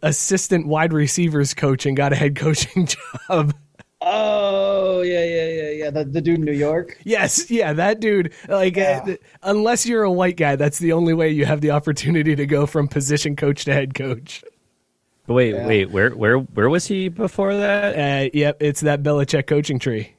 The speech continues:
Speaker 1: It's that
Speaker 3: Shining Bill Belichick's jockstrap. See, <laughs> y'all just, just listen to me more often.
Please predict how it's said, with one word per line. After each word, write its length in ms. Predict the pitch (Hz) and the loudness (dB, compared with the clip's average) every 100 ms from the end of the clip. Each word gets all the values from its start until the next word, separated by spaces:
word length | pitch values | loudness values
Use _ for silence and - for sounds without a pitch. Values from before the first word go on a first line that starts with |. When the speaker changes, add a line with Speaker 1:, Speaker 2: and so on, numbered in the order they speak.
| - | -10
Speaker 1:
It's 180 | - 127 | -8 -2
that 220 | 143 - | 0 0
Speaker 3:
Shining 480 | - 107 110 117 117 | -2 -4 -4 -6 -2
Bill 160 | 113 107 | -2 0
Belichick's 520 | 98 98 - 95 - | 0 -2 -2 -2 -2
jockstrap. 680 | - 71 - - 71 - - | -4 -4 -4 -8 -6 -6 -6
See, 140 | - | -4
<laughs> 1000 | - - - 370 240 269 - - 339 381 | -4 -2 -4 0 2 2 0 -2 0 0
y'all 80 | 240 | -2
just, 220 | 339 320 | -4 -4
just 180 | - 95 | -4 -4
listen 240 | 107 - | -6 -6
to 60 | 73 | -10
me 100 | 82 | -8
more 180 | 76 69 | -6 -8
often. 420 | 69 78 71 | -6 -8 -8